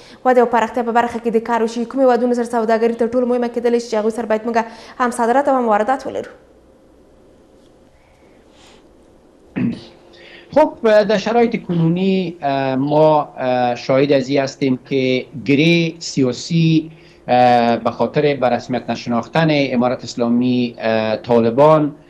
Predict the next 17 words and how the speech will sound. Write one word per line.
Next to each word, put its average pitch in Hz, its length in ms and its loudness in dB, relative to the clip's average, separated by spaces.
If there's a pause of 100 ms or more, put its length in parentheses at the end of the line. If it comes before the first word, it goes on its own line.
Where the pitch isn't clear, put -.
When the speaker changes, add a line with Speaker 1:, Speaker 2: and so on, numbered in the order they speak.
(260)
Speaker 2:
اه، 113 280 -2
سبب 139 760 0 (960)
انقباض 143 760 0 (120)
و 123 280 0
سبب، 135 760 -2 (380)
اه، 117 220 -2
مشکلات 135 680 0
جدی، 135 880 0 (320)
اه، 113 760 0
اقتصادی 123 960 0
و 135 80 2
اجتماعی 120 460 0
در 117 140 0
افغانستان 113 560 -2
شده 135 420 0 (340)
و 127 180 0
یک 127 160 0